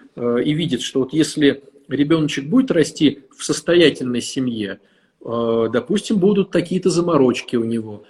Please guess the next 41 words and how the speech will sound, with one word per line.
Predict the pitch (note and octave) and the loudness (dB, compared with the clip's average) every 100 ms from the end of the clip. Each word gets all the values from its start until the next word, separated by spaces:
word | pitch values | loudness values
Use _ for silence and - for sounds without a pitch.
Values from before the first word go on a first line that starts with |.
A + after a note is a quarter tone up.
| _ | _
а | - | -6
ему | A#2 D3+ | -2 0
надо | G3 F#3 | 2 0
побыть | D#3+ C#3 D3 F3+ | 0 0 0 -4
в | D#3 | -4
бедной | D3+ E3 C#3 C3 | 0 2 4 2
семье, | B2 - C#3 B2+ A#2 G2+ - - - - | 0 -2 0 2 0 -2 -8 -20 -20 -8
э, | B2 A2+ | -4 -4
чтобы | - F#3+ F3+ | 0 2 2
потом, | F3+ E3+ F3+ D#3+ | 2 0 0 0
ну, | |
допустим, | E3 F#3 G3 D3 - A2+ | 2 0 4 2 2 -8
я | G#2+ B2+ | 0 2
же, | C3 B2+ | 2 -4
да, | B2+ F3+ E3+ - - _ _ - | -2 -2 -4 -12 -20 _ _ -4
просто | C#3 - C3+ | -2 -2 -2
как | C#3 - | 0 2
вот | C3+ | 0
предполагаю. | - C#3 - C#3+ D#3 D3 A2 A2 - - _ - | 2 0 2 2 4 4 2 -4 -16 -20 _ -2
И, | D3 D#3 D#3 D3+ | 2 4 4 4
может | F#3+ G3 | 2 2
быть, | F#3 G3+ | 0 -2
вообще | F#3+ B3 | 0 0
история | G#3 - G#3 F#3+ | -2 0 4 4
не | F3 | 4
про | F3 F3 | 0 -2
нас, | F#3 F3+ A2 - - _ _ _ | -2 -2 -4 -10 -16 _ _ _
что | - - C#3+ | -8 2 4
у | C#3 | 4
нас | F#3 F3+ - | 0 -4 -2
нету | E3+ F3 | -2 -2
там | C#3+ B2+ | -4 -4
жилья | A#2 D#3 D3 A2+ C3 D3+ B2+ | 0 0 0 0 0 2 2
или | A#2+ B2+ | 2 2
работы, | A#2+ A#2+ A#2 D#3+ A2 C3+ D#3 - B2 | 2 0 -2 -6 -6 -2 0 0 -4
или | A#2+ | -8
учебы, | D3+ D3 - - D3 D3 B2 | -6 -6 -8 -2 2 2 0
или | B2 | -2
того, | C3 D3+ C3 D#3 | -4 -6 -2 0
или | B2+ | 0
сего. | A#2+ - D3+ B2 | -2 -4 0 0